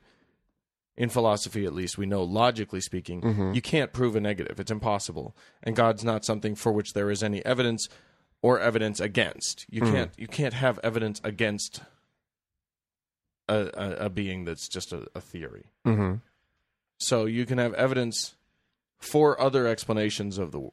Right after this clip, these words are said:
Speaker 1: of the universe,
Speaker 2: Mm-hmm.
Speaker 1: and you can believe those.
Speaker 2: Sure.
Speaker 1: But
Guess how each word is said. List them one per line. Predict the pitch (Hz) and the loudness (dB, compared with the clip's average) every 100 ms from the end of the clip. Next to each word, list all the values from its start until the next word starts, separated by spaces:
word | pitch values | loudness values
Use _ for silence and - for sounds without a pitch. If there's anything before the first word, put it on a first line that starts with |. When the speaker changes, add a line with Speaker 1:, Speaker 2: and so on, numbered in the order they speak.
| - | -8
Speaker 1:
of | 92 | -8
the | 87 | -8
universe, | 85 73 - 92 120 - - _ _ - | -10 -12 -10 -10 -10 -14 -18 _ _ -4
Speaker 2:
Mm-hmm. | 104 90 95 - _ _ _ - | -2 0 -4 -8 _ _ _ -4
Speaker 1:
and | 104 | -4
you | |
can | 98 | -2
believe | 98 90 78 | -4 -4 -2
those. | 78 71 - - | -4 -4 -12 -8
Speaker 2:
Sure. | - | 6
Speaker 1:
But | 156 117 | 6 6